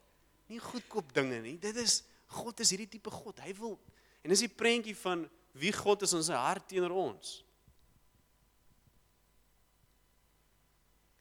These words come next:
Johannes tien vers tien, het sê, "Die dief het gekom om te steel en te verwoes, maar ek het gekom sodat hulle lewe en die lewe in oorvloed kan hê." Sodat hulle lewe en lewe in oorvloed kan hê. Dis wat,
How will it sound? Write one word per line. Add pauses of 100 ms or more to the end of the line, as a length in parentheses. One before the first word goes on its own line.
Johannes
tien
vers
tien,
het
sê,
"Die
dief
het
gekom
om
te
steel
en
te
verwoes,
maar
ek
het
gekom (360)
sodat
hulle
lewe
en
die
lewe
in
oorvloed
kan
hê." (3500)
Sodat
hulle
lewe
en
lewe
in
oorvloed
kan
hê.
Dis
wat,